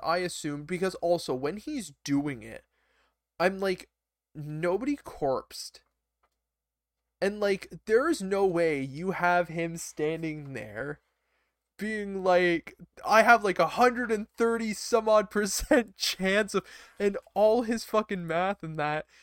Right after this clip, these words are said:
And there's no way you don't stand there and corpse a little bit, which, for those of you who are, are not quite aware, corpsing is kinda just breaking, smiling when you're not supposed to, and shit like that.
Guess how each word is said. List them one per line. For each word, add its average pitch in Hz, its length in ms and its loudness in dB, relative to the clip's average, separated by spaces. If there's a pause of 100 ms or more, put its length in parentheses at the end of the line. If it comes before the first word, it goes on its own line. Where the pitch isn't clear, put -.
(140)
And 226 100 -6
there's 262 160 0
no 277 160 0
way 262 100 0
you 226 140 -4
don't 180 260 0
stand 151 320 -4
there 143 120 -4
and - 120 -12
corpse - 440 -2
a 139 40 -2
little 127 260 -6
bit, 131 280 -2
which, 135 380 -6
for - 320 -6
those 135 280 -4
of 127 80 -16
you 127 100 -8
who 139 60 -6
are, 127 460 -4
are 131 160 -2
not 127 260 -6
quite 135 180 -4
aware, 127 320 -2
corpsing 135 540 -6
is 131 140 -10
kinda 127 260 -10
just 123 280 -14
breaking, 123 580 -8
smiling 123 640 -8
when 127 120 -12
you're 131 100 -12
not 131 220 -12
supposed - 480 -14
to, 117 160 -10
and 131 160 -14
shit - 280 -14
like 139 240 -12
that. 131 300 -8